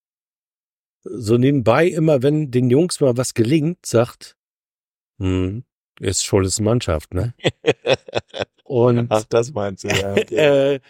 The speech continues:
Speaker 2: Ja, das mache ich ja, um euch aufzuziehen.
Speaker 1: das Zweite, was ich erzählen wollte, ist, dass ich heute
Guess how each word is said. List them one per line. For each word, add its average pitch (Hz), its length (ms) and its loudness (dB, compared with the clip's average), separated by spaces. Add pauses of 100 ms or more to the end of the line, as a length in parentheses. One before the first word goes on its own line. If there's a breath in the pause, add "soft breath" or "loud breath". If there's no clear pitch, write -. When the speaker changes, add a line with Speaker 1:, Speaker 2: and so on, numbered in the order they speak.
Speaker 2:
Ja, 120 180 2
das 127 220 -2
mache 127 200 -4
ich 101 100 -4
ja, 107 100 2
um 101 100 -4
euch 92 240 -8
aufzuziehen. 90 560 -10
Speaker 1:
das - 500 0
Zweite, 170 520 2
was 143 180 0
ich 151 100 -4
erzählen 120 480 0
wollte, 104 260 -2
ist, 120 180 -4
dass 113 100 -2
ich 123 220 -4
heute 156 420 0